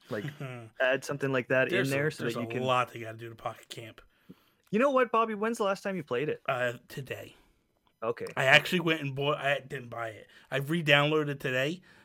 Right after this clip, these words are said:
Speaker 2: 'cause I was like, "I wanna see what this is all about. I wanna give it another try." Ooh. Ooh. It's okay.
Speaker 1: Yeah.
Speaker 2: It's not great.
Speaker 1: It, it is just okay, but I feel like it has gotten a bit better. It feels
Speaker 2: Yeah.
Speaker 1: a little closer to a more Animal Crossing game.
Speaker 2: Yeah.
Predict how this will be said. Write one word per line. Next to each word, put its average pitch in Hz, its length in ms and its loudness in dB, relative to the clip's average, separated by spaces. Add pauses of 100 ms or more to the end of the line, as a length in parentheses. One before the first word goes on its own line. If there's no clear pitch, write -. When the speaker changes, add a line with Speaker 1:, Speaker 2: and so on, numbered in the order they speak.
Speaker 2:
'cause 160 160 -2
I 160 60 6
was 156 140 0
like, 147 260 -2 (400)
"I 214 60 -2
wanna 233 180 -2
see 214 160 -6
what 190 100 -2
this 180 200 -6
is 165 60 -6
all 151 120 2
about. 147 260 -2
I - 40 -12
wanna 123 140 -8
give 131 160 -6
it 131 40 -6
another 123 180 -6
try." 120 340 -6 (840)
Ooh. 107 240 -18 (600)
Ooh. 120 260 -14 (540)
It's 185 240 -2
okay. 151 400 0
Speaker 1:
Yeah. - 160 -18 (220)
Speaker 2:
It's 127 160 -12
not 170 220 8
great. 160 360 6
Speaker 1:
It, 180 120 -10 (500)
it 156 120 2
is 156 200 0
just 143 260 -4
okay, 107 300 -4
but 123 240 -4 (100)
I 127 120 -2
feel 160 180 2
like 156 140 2
it 131 80 -2
has 123 240 -2
gotten 113 440 -4 (280)
a 120 80 -4
bit 127 300 -6
better. 101 320 -8
It - 120 -10
feels 165 300 0
Speaker 2:
Yeah. - 20 0
Speaker 1:
a 143 40 2
little 147 240 2
closer 123 440 -4
to 110 320 -6
a - 20 -4
more 107 280 -8
Animal 104 400 -10
Crossing 104 420 -12
game. 104 300 -12
Speaker 2:
Yeah. - 160 -20